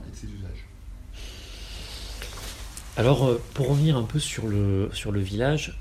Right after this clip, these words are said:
Speaker 2: euh, là, en tant qu'ancien, euh,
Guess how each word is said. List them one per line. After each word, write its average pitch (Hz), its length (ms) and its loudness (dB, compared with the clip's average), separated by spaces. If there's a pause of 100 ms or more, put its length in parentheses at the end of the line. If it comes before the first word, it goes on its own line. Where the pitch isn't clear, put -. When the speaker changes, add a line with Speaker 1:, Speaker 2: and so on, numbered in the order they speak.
Speaker 2:
euh, 104 300 -4 (540)
là, 120 180 0
en 123 160 2
tant 107 200 0
qu'ancien, 127 760 0 (360)
euh, 98 100 -4